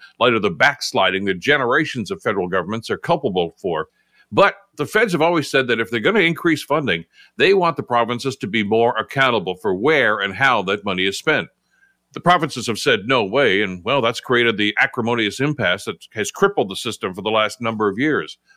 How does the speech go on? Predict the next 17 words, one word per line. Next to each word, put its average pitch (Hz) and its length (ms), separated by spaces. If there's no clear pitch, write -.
But - 260
yesterday, 120 560
Premier 147 320
Ford 190 340
suggested 101 460
that 110 100
he 151 180
is 135 160
willing 147 300
to 151 100
accept - 460
some 90 320
strings 113 540
from 113 160
the 98 80
federal 101 300
government 95 360